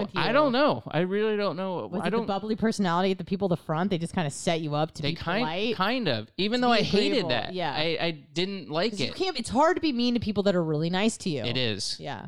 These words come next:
Speaker 2: It is.
Speaker 1: And they know that.
Speaker 2: They do know that, and that's part of, part of the appeal, I guess.
Speaker 1: Yeah.
Speaker 2: So she calls me over, and then she's getting into all this stuff. "Well, you know, you, what do you wanna do?" I go, "Oh, I'm just, you know, work out. That's what I signed up for. It's too hot outside, so I'm just here to work out."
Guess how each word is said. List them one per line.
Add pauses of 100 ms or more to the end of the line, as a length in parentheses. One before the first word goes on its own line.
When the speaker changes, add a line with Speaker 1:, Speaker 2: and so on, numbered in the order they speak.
Speaker 2:
It
is.
Speaker 1:
And
they
know
that. (240)
Speaker 2:
They
do
know
that,
and
that's
part
of,
part
of
the
appeal,
I
guess.
Speaker 1:
Yeah. (480)
Speaker 2:
So
she
calls
me
over,
and
then
she's
getting
into
all
this
stuff.
"Well,
you
know,
you, (320)
what
do
you
wanna
do?"
I
go,
"Oh,
I'm
just, (260)
you
know, (260)
work
out.
That's
what
I
signed
up
for.
It's
too
hot
outside,
so
I'm
just
here
to
work
out."